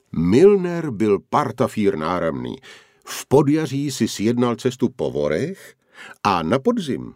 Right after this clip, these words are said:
udělal ze zedníků muzikantskou bandu, že vydělávali i cestou domů. Do Horní Sněžné přinesli peněz, že to vesnice jak živa neviděla.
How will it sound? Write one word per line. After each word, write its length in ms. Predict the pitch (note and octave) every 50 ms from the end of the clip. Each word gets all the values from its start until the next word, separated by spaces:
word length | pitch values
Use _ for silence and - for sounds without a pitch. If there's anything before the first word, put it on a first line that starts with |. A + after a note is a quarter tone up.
| _ _ -
udělal 480 | - A3+ G3+ G#3 F#3 E3+ - A#2+ A2
ze 160 | G2+ - D3
zedníků 580 | D3 C#3 D#3+ C3 C3 C#3 C3+ C3 - C3 B2+ A#2
muzikantskou 800 | G#2+ A2+ C#3 B2+ B2+ B2 - A2 G2+ G#2 - - - C2+ B1 C#2
bandu, 400 | C#2+ B2+ D#3+ G3 G#3 A3 A3+ A#3
že 140 | G3 A3+ G#3
vydělávali 580 | G3 G3 D#3+ F3 D#3+ D#3 D3 C#3 C#3 C3 C3 B2
i 60 | C3+
cestou 360 | C3 - B2 G#2+ - A#2+ G#2 F#2+
domů. 340 | D#2+ D2+ B1+ A1+ G1+ G1+ - _ _ _ _ _ _ _ _ _ _ _ _ _ _ _ _ _ _ _ _ -
Do 180 | G#2 D#3 E3
Horní 420 | D3+ C3+ D#3+ D3 C3+ A#2 G#2+ G2+ F2+
Sněžné 640 | - - - G#2 C#3 C#3+ B2 A#2+ A#2+ B2 A#2+ A#2
přinesli 540 | A2+ - - A2+ G2+ G2+ G2+ - - C#2+ C#2
peněz, 460 | - - B2 C3 B2+ B2+ B2+ B2 -
že 180 | F#2+ E2 G#2+ B2
to 140 | A#2+ A2+ F#2
vesnice 560 | D#2+ - G2 - - A#2+ A#2+ A#2 - - G#2
jak 340 | F#2+ D#2+ F2+ A#2+ B2+ F#2+ F2
živa 400 | - E2 G#2 A2 G2 F2 F#2+ G2
neviděla. 680 | F2+ D2+ C#2+ C#2 A#1+ G#1+ A1+ A1 - - - - -